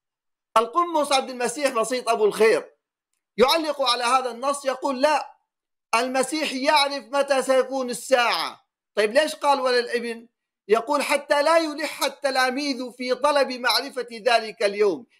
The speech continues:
يعني كذب عليهم بمعنى ما يقوله جناب القس، جن-، كذب عليهم حتى لا يلحوا عليه، ليتخلص من إلحاحهم، أخبرهم بأنه لا يعرف الساعة،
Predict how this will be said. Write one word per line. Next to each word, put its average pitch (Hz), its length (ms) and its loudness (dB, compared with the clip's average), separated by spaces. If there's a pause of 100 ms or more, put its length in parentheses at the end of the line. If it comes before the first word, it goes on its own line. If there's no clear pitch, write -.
يعني 196 280 0
كذب 285 400 2
عليهم 254 540 0
بمعنى 240 540 0 (120)
ما 226 180 2
يقوله 233 560 -4
جناب 208 320 -4
القس، - 460 -6 (260)
جن-، 294 380 4 (160)
كذب 285 360 2
عليهم 240 720 -2 (220)
حتى 269 420 0
لا 277 140 4
يلحوا 262 640 -2
عليه، 226 220 -2
ليتخلص 269 720 -4
من 262 280 -6
إلحاحهم، 277 680 -2 (200)
أخبرهم 247 500 0
بأنه 240 500 -4
لا 226 220 4
يعرف 220 420 -2
الساعة، 214 600 -2